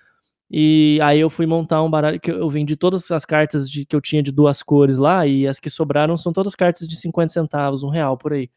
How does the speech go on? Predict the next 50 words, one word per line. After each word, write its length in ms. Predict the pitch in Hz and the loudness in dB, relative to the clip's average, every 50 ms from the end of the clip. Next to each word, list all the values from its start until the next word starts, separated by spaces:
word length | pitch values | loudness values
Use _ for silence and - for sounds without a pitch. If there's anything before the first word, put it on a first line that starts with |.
| _ _ _ _ _ _ | _ _ _ _ _ _
Acho 120 | - - | -20 -20
que 80 | - _ | -20 _
tem 240 | - 170 170 165 | -8 -6 -4 -2
uma 200 | 175 185 170 151 | -2 -2 -2 -4
que 80 | 131 - | -4 -4
é 40 | 139 | -4
uns 140 | 139 127 135 | -2 0 0
oito 200 | 139 135 - _ | 0 0 -2 _
pila, 240 | _ 143 135 127 127 | _ -4 -4 -4 -4
um 40 | 127 | -6
negócio 300 | 135 135 143 156 147 - | -8 -6 -6 -8 -8 -10
assim. 240 | 156 - 135 127 - _ _ _ _ _ _ _ | -12 -12 -12 -14 -14 _ _ _ _ _ _ _
E 120 | - 175 | -2 2
aí, 640 | 170 175 190 170 170 185 202 208 214 202 185 185 170 | 4 4 6 6 6 4 4 2 0 0 0 0 2
e 60 | 160 | 2
aí 60 | 165 | 2
eu 80 | 175 180 | 2 2
montei 320 | 185 196 190 - 190 185 | 0 -2 -2 -2 -2 -2
um, 300 | 190 190 190 190 - - | -2 -4 -4 -8 -8 -8
um 40 | 165 | -6
baralho 580 | 170 170 160 151 147 143 147 170 220 247 294 320 _ _ _ _ _ _ _ _ _ _ | -2 -2 -2 0 0 0 -2 -2 -2 -4 -6 -6 _ _ _ _ _ _ _ _ _ _
com 200 | - 156 165 151 | -2 0 2 4
ela, 200 | 147 160 180 196 | 4 4 6 6
e 80 | 190 185 | 6 4
meu 200 | 180 180 175 170 | 4 2 2 0
objetivo 340 | 175 160 185 180 - 185 180 | 0 0 -2 -2 -2 -2 -2
era 80 | 190 | -2
fazer 260 | 175 - 185 165 165 170 | 0 0 -2 -2 -2 -2
ele 120 | 170 180 | -2 -2
ser, 580 | 165 - - 175 175 190 196 196 - - - - _ _ _ _ _ - | -4 -2 0 0 0 0 0 -2 -4 -8 -12 -20 _ _ _ _ _ -10
assim, 240 | 160 - - 151 | -8 -4 -2 0
ele 120 | 139 131 127 | 0 0 -2
conseguir 380 | - 156 151 - - 147 147 | -2 -4 -4 -4 -4 -6 -6
se 160 | 151 - 165 151 | -6 -6 -8 -8
sustentar, 680 | - 170 156 - - 175 175 160 - 156 143 135 123 | -6 -8 -6 -4 -2 -2 -2 0 0 0 0 0 0
né? 220 | 127 131 131 139 147 - _ _ _ _ _ _ _ - | -2 -2 -4 -6 -8 -10 _ _ _ _ _ _ _ -6
E 560 | 160 156 160 156 156 151 151 147 147 143 135 - | -2 2 4 4 4 6 4 4 2 0 -2 -2
tá 120 | - 175 | -2 0
dando 200 | 175 202 262 359 | 0 0 0 0
certo, 380 | 349 - 381 403 415 381 - - | 0 0 0 0 0 0 -2 -4
tô, 200 | - 165 170 175 | -2 -2 -2 -2
tô, 480 | 165 - 175 185 190 190 175 151 139 135 - _ _ _ _ _ _ _ _ _ _ _ | -2 -2 0 2 2 2 2 0 -2 -4 -8 _ _ _ _ _ _ _ _ _ _ _
tô 80 | - | -12
surpreso 460 | 147 - 180 170 - 170 170 175 170 165 | -6 -4 -4 -2 2 2 2 2 2 0
com 160 | - 165 156 | -2 -2 -2
isso, 260 | 151 160 156 - - | -2 -2 -4 -6 -8
assim, 540 | 131 - - 165 180 202 220 220 220 208 202 | -10 -6 -4 -2 -2 0 -2 -2 -2 0 0
e 60 | 190 | 2
aí 200 | 175 175 196 202 | 2 4 4 4
é, 140 | 190 185 | 4 2